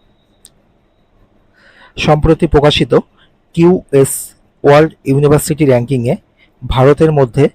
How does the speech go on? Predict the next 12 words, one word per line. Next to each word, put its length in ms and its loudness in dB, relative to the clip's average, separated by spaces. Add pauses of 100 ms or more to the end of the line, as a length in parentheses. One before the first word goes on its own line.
(400)
কোন 160 4 (140)
প্রতিষ্ঠানটি 720 -2 (680)
প্রথম 280 2 (100)
স্থানে 280 -2
রয়েছে? 300 0 (640)
ভারতের 420 0
মধ্যে 260 -2
প্রথম 240 0
স্থানে 240 -2
রয়েছে 240 2 (440)
আইআইটি 420 0 (420)
বোম্বাই। 380 0